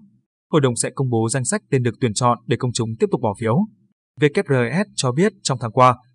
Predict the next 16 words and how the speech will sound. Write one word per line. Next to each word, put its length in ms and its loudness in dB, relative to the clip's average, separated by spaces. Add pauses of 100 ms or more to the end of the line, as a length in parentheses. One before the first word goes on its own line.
(120)
chú 120 0
gấu 180 0
con 240 0
bắt 100 -2
đầu 180 0
phát 120 -4
triển 280 -2
những 180 -6
mảng 200 -4
màu 140 -2
đen 200 -4
nổi 160 0
bật 120 0
xung 200 -6
quanh 200 -2
mắt 120 -2